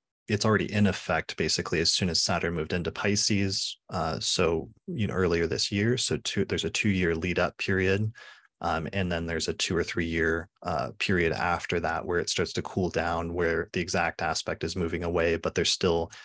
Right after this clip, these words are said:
in the same sign. Um, but now with this event happening, you know, we, we can start to see some of the things constellating, um,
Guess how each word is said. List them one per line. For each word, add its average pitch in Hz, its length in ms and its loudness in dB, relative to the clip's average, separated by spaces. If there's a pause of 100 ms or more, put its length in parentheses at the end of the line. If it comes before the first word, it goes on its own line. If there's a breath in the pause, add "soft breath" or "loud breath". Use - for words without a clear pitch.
(200 loud breath)
in 110 140 4
the 87 100 0
same - 300 -2
sign. 90 640 0 (400 loud breath)
Um, 82 240 0
but - 180 0
now 87 240 2
with 85 80 -2
this - 180 0
event 85 280 -2
happening, 87 800 -4 (180)
you 101 140 0
know, 80 160 -4
we, 87 240 -4
we 90 120 -2
can 95 140 0
start 90 220 0
to 80 60 2
see 87 420 0
some 87 200 2
of 85 100 -6
the 85 40 -8
things 85 560 -2 (400 loud breath)
constellating, 82 1000 2
um, 85 400 -2